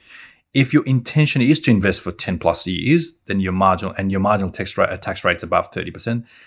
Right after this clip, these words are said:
then investment bond can provide some pretty good hefty tax benefits. Like with superannuation, you can nominate beneficiary in your su-, uh, in your investment bond. By doing so, you can bypass the will and have the money paid directly to the intended person upon death.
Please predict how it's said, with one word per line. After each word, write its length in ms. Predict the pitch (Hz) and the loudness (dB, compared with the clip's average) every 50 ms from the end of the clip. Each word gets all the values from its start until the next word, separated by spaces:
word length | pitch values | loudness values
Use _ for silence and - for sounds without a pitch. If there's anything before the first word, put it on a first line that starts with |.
| _ _ _ | _ _ _
then 120 | 117 110 107 | 2 2 2
investment 380 | 101 92 104 110 - - 90 | 4 2 2 0 0 -2 -2
bond 220 | 87 95 92 90 - | 0 0 0 0 -4
can 100 | 90 82 | -8 -10
provide 300 | - 87 90 87 87 - | -10 -2 0 0 0 0
some 200 | - - 92 90 - _ _ _ - | -2 -6 -6 -8 -8 _ _ _ -10
pretty 240 | - - 190 - - | -2 2 2 2 2
good 200 | 127 - - - | 0 -2 -6 -8
hefty 340 | 120 127 117 - - - 113 | -6 -6 -6 -4 -4 -8 -8
tax 300 | - - 87 - - - | -4 -4 -4 -4 -4 -6
benefits. 520 | - 101 101 - - - - - - - _ _ _ _ _ _ _ _ _ _ _ - | -8 -8 -8 -8 -12 -14 -14 -14 -14 -16 _ _ _ _ _ _ _ _ _ _ _ 2
Like 160 | 135 135 131 | 2 2 2
with 100 | 147 - | 0 -4
superannuation, 560 | - 135 - 123 117 117 110 107 - 110 110 110 | -4 -4 -2 -2 0 0 -2 -2 -4 -4 -4 -2
you 100 | 110 107 | -4 -4
can 120 | - 104 | -2 -2
nominate 400 | 98 101 104 98 101 110 117 - | 0 0 0 2 0 0 0 -2
beneficiary 500 | 127 131 131 - 139 127 - - 165 165 | -4 -4 -4 -4 -6 -8 -6 -6 -6 -4
in 80 | 131 123 | -4 -2
your 100 | 120 117 | -2 -2
su-, 200 | - - - - | -2 -2 -2 0
uh, 140 | 117 113 - | 0 0 2
in 100 | 113 117 | 4 2
your 80 | 113 | 2
investment 360 | 104 101 113 117 - 131 120 - | 2 0 -2 -2 -2 -2 -2 0
bond. 300 | 131 147 180 196 190 - _ _ | -2 -2 -2 -2 -4 -6 _ _
By 120 | - 110 104 | 2 2 4
doing 240 | 101 - 123 127 120 | 6 6 6 6 6
so, 120 | - 117 | 4 2
you 160 | 113 104 101 | 0 0 -2
can 340 | 104 110 107 104 95 98 98 _ _ | -4 -6 -6 -6 -8 -12 -16 _ _
bypass 560 | 113 117 143 175 185 - - 135 117 104 - | 2 4 4 4 2 -2 -6 -6 -6 -6 -8
the 100 | - 90 | -10 -12
will 420 | 85 90 - - 143 202 220 196 - _ _ _ _ _ _ _ _ _ _ _ _ | -12 -10 -6 -4 -4 -4 -4 -6 -10 _ _ _ _ _ _ _ _ _ _ _ _
and 120 | - 95 98 | -6 -2 -2
have 140 | 113 104 104 | -2 -2 -2
the 200 | 107 107 98 101 104 | -6 -8 -8 -10 -10
money 320 | 110 104 101 101 101 101 | -6 -4 -4 -4 -4 -6
paid 340 | 98 101 95 87 90 87 - | -8 -4 -2 -2 -2 -4 -6
directly 340 | - 92 98 95 - - 95 | -8 -6 -6 -6 -6 -8 -8
to 100 | - 95 | -6 -4
the 80 | 90 92 | -2 -2
intended 420 | 92 87 - 90 82 80 - - | -2 -2 -4 -4 -6 -6 -8 -2
person 300 | - - 92 - - 95 | 0 0 0 0 -2 -4
upon 260 | 87 - - - - | -4 -4 -4 -6 -6
death. 220 | - - - - | -6 -8 -8 -8